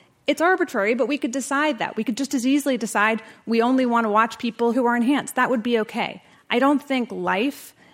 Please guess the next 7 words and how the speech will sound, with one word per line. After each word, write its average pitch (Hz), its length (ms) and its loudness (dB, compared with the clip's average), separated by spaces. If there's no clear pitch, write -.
and 208 200 -2
cognitive 208 560 0
abilities 202 720 -2
are 208 120 2
the 202 100 0
same 214 540 0
as 180 500 -2